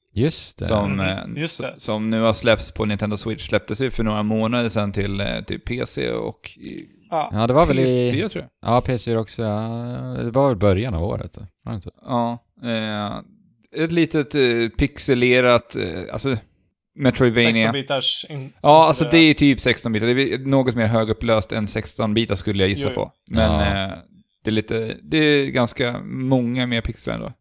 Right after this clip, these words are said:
Speaker 2: Men
Speaker 1: Mm.
Speaker 2: det ska
Speaker 3: Ja.
Speaker 2: ändå få den här känslan av sexton-bits-eran. Det är väl
Speaker 1: Mm.
Speaker 2: det det försöker fånga.
Speaker 1: Ja, men det är väl lite som Owlboy, liksom.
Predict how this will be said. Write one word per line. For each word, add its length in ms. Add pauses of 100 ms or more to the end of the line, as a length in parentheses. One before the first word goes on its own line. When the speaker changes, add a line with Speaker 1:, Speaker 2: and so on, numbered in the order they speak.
(180)
Speaker 2:
Men 160
Speaker 1:
Mm. 140 (260)
Speaker 2:
det 140
ska 120
Speaker 3:
Ja. 40
Speaker 2:
ändå 120
få 140
den 100
här 60
känslan 320
av 260
sexton-bits-eran. 960 (640)
Det 60
är 40
väl 100
Speaker 1:
Mm. 40
Speaker 2:
det 100
det 100
försöker 280
fånga. 400
Speaker 1:
Ja, 100
men 100
det 60
är 40
väl 100
lite 140
som 140
Owlboy, 640
liksom. 320